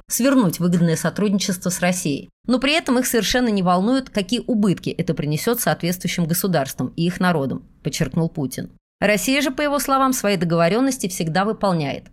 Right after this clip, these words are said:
Президент привел в пример энергетический кризис в Европе, добавив, что сейчас цены на энергоносители там приближаются к экономически обоснованным.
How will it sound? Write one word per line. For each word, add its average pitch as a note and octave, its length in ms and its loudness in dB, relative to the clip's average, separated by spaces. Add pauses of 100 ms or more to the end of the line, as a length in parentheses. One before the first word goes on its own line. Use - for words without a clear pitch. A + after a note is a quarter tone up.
(140)
Президент G3 440 2
привел G3+ 260 2
в F3+ 80 -6
пример A3+ 400 2
энергетический F#3+ 800 0
кризис E3+ 340 0
в - 60 -6
Европе, F3+ 480 0 (160)
добавив, F3 440 2
что - 160 -4
сейчас B3 420 -2
цены F3+ 340 2
на D#3+ 200 2
энергоносители E3 840 0
там C3+ 240 -2
приближаются E3 640 0
к F#3 120 -8
экономически E3+ 640 -2
обоснованным. D3+ 720 -2